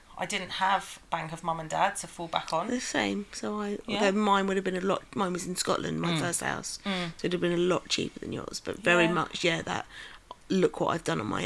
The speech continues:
Speaker 2: own.
Speaker 1: Yeah, well, I always never, well, I never thought I would ever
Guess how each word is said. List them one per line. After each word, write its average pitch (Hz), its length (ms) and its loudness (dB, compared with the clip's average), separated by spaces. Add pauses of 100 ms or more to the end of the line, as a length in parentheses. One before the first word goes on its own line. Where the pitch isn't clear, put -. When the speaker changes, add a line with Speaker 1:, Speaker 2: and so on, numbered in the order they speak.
(140)
Speaker 2:
own. - 280 -8
Speaker 1:
Yeah, 311 320 0
well, 262 180 2
I 294 200 6
always 302 260 2
never, 240 320 -2
well, 220 160 -2
I 220 40 0
never 240 240 -2
thought - 420 -4
I 170 140 0
would 160 300 -8
ever 165 380 2